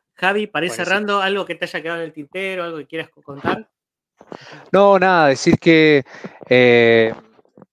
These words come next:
Speaker 2: como, por, como para muchas cosas creo que no hay una fórmula del éxito, eh, creo que depende mucho del tipo de negocio, eh, y, y quiero hacer hincapié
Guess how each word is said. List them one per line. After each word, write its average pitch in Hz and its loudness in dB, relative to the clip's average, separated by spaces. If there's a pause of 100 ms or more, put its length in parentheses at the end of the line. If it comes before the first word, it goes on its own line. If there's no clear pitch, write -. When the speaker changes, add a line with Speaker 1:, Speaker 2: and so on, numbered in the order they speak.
(1500)
Speaker 2:
como, 131 -18
por, 131 -16
como 127 -20
para 127 -12
muchas 151 -20
cosas - -16
creo 151 -10
que 135 -14
no 135 -16
hay 143 -18
una 139 -20
fórmula 143 -16
del 123 -12
éxito, 170 -18 (320)
eh, 110 -14
creo 127 -14
que 123 -14
depende 120 -16
mucho 123 -18
del 113 -16
tipo 123 -18
de 123 -16
negocio, 120 -18 (500)
eh, 113 -10
y, 120 -12
y 135 -16
quiero 151 -6
hacer 147 -10
hincapié 139 -8